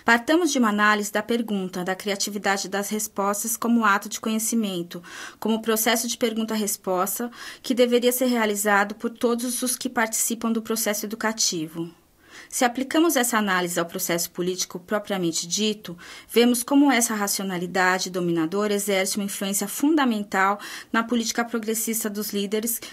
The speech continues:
que se dizem de esquerda ou que pretendem estar ligados às massas. A eficiência política é melhor avaliada pelo grau de respostas das massas às exigências feitas pelos líderes políticos.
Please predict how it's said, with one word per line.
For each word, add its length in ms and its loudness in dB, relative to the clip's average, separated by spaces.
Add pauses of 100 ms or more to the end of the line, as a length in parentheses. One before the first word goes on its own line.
(120)
que 100 0
se 140 0
dizem 280 2
de 100 0
esquerda 540 -2 (240)
ou 80 0
que 140 -2
pretendem 460 0
estar 340 0
ligados 560 0
às 180 0
massas. 720 -2 (760)
A 100 4
eficiência 560 2
política 580 -2
é 40 0
melhor 340 0
avaliada 640 0
pelo 220 -4
grau 240 0
de 100 -4
respostas 720 -2
das 280 -2
massas 480 0 (300)
às 160 0
exigências 640 0
feitas 320 -2
pelos 340 -4
líderes 360 -2
políticos. 920 -4